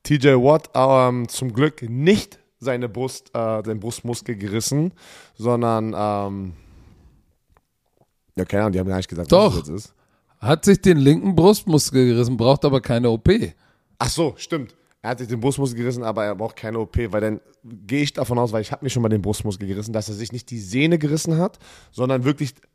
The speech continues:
Speaker 1: den Muskel. Weil man sagt immer, man packt das irgendwie immer in die gleiche Kategorie rein,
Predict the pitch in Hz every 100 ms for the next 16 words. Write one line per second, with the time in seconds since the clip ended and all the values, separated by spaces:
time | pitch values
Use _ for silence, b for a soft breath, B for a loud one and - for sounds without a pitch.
0 | - 135 127 120 147 - - 98 85 113
1 | 117 123 92 131 143 - 143 151 131 _
2 | _ _ - 113 131 131 120 123 120 127
3 | 127 120 120 120 123 120 - 110 127 135
4 | 123 143